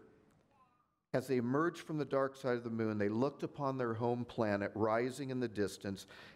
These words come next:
and their hearts and minds were lifted towards their Creator. "In the beginning, God created the heavens and the earth."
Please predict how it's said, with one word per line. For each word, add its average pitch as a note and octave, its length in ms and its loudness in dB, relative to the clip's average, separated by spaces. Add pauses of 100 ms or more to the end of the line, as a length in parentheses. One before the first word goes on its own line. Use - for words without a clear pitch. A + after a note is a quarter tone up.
and A2 120 2
their G2+ 140 4
hearts - 500 -4
and G#2 160 2
minds A2 480 2
were G2+ 160 2
lifted A#2+ 720 -2 (240)
towards A2+ 340 -2
their G#2+ 120 2
Creator. G2+ 720 0 (960)
"In D#3 220 4
the D3+ 80 4
beginning, A2+ 600 -2 (680)
God A#2+ 360 0
created A2 580 0 (500)
the - 80 -2
heavens G#2+ 760 -4 (300)
and G2+ 180 2
the F#2+ 160 0
earth." F2+ 340 0